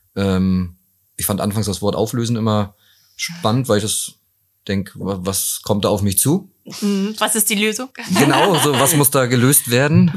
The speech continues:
Speaker 2: <laughs>
Speaker 1: Ähm, aber ich glaube, das war auch genau das Thema, dass wir ja beide nicht wussten, warum manche Sachen uns so triggern und so Kleinigkeiten. Also das war
Speaker 2: Ja.
Speaker 1: oft, glaub ich, auch die Verzweiflung, dass das manchmal so, so Kleinigkeiten sagen, man sie, an sich selbst gezweifelt und gesagt,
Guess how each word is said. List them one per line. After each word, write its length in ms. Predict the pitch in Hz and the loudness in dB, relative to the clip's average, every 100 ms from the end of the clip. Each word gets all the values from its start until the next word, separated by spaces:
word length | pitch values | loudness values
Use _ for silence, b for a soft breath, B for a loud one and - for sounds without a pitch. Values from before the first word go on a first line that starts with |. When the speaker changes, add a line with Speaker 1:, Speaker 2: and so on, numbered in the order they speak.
| - | -4
Speaker 2:
<laughs> 120 | 214 | -2
Speaker 1:
Ähm, 400 | 113 117 120 113 B B B | 2 2 2 -2 B B B
aber 100 | 117 | 0
ich 60 | 120 | 2
glaube, 200 | 131 143 | 4 4
das 160 | 127 127 | 2 2
war 100 | 131 | 0
auch 200 | 127 - | 0 -2
genau 280 | 123 131 123 | -2 0 0
das 220 | 117 - | -2 -4
Thema, 220 | 170 135 | -2 0
dass 160 | 85 95 | -2 -2
wir 60 | |
ja 100 | 95 - - | -2 -4 -10
beide 380 | 85 95 113 113 | -6 -2 -2 0
nicht 220 | 107 101 | -2 -2
wussten, 320 | 123 - 110 101 | -2 -2 -2 -4
warum 380 | 95 113 117 | -2 0 0
manche 360 | 92 90 - 92 | 0 0 -2 -6
Sachen 340 | 90 95 101 | -6 -6 -4
uns 160 | 85 90 | -4 -2
so 100 | 87 | -4
triggern 580 | - 123 95 98 175 - _ B B B B B | -4 -4 -2 -2 -4 -8 _ B B B B B
und 120 | 92 | -6
so 100 | 90 | -4
Kleinigkeiten. 680 | - 135 127 80 78 80 85 | 0 2 2 -2 -8 -10 -8
Also 140 | 85 | -6
das 180 | 90 - | -6 -4
war 320 | 92 90 80 | -2 -2 -2
Speaker 2:
Ja. 80 | - - - - | -6 -16 -20 -14
Speaker 1:
oft, 240 | - - - - | -8 -8 -8 -10
glaub 160 | - 98 | -4 -2
ich, 60 | |
auch 60 | 98 | -2
die 100 | 95 | -4
Verzweiflung, 640 | 92 87 107 117 - 78 76 - | -4 -2 0 0 -2 -6 -8 -10
dass 140 | 92 | -6
das 160 | 87 95 | -6 -4
manchmal 220 | 92 95 | -6 -4
so, 240 | 85 80 _ | -6 -8 _
so 120 | - | -12
Kleinigkeiten 460 | 85 90 120 - 107 | -6 -4 -4 -2 -2
sagen, 380 | 104 95 95 90 | -2 -4 -6 -8
man 160 | - 92 | -6 -6
sie, 160 | 98 - | -6 -6
an 80 | 92 | -4
sich 120 | 87 | 0
selbst 200 | 117 - | 0 0
gezweifelt 280 | 87 101 90 | -2 -2 -2
und 60 | |
gesagt, 200 | 85 87 | -2 -6